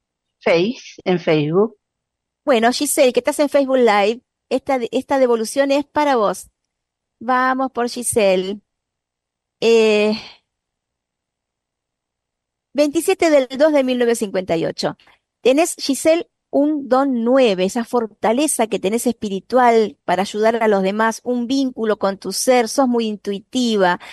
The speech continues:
Speaker 2: sos, sos muy, das, das ese servicio amoroso hacia otros, pero tenés esa por-, parte de fortaleza para ayudar a otros, ¿sí? Eh, para, para a poder ayudar a otros. Tenés un hogar once, donde justamente ahí tenés el vínculo con ese nueve y ese don que quedó encerrado,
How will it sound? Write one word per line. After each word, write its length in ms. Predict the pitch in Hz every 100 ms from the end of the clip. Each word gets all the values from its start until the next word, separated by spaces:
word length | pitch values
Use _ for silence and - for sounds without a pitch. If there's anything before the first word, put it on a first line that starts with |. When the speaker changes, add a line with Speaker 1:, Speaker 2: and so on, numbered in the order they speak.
| -
Speaker 2:
sos, 280 | - 262 -
sos 240 | 277 269
muy, 360 | 254 277 269 - _ - -
das, 320 | 247 262 -
das 220 | 226 262 285
ese 180 | 269
servicio 500 | 247 208 202 233 -
amoroso 640 | 190 180 233 220 - 226 233 - _
hacia 320 | - 208 202 202
otros, 280 | 233 247 -
pero 180 | 240
tenés 280 | - 254 311
esa 200 | 285 233
por-, 280 | - 185 -
parte 340 | - 254 -
de 120 | 208 202
fortaleza 580 | 180 - 202 240 247
para 180 | 220 175
ayudar 380 | 175 214 240 190
a 100 | 160
otros, 280 | - - -
¿sí? 220 | 240 277 - - _ -
Eh, 200 | 214 202
para, 400 | - 190 196 151
para 540 | - 208 202 196 180
a 160 | 151 -
poder 240 | 220 247 269
ayudar 360 | - 220 208
a 100 | 196
otros. 380 | 170 - 135 - - - - _ _ _ _ _ _ -
Tenés 300 | 262 311 -
un 100 | 294
hogar 200 | 262 262 226
once, 460 | 190 - 233 269 214
donde 320 | 208 214 226
justamente 800 | - 392 311 247 214 208 233 -
ahí 200 | - 214
tenés 280 | 233 226 -
el 120 | 196
vínculo 480 | 202 254 240 - 180
con 140 | 180 185
ese 240 | - 190
nueve 240 | 208 214
y 80 | 180
ese 200 | 185 170
don 220 | 202 233
que 140 | - 170
quedó 180 | 165 185
encerrado, 720 | 208 208 233 220 190 208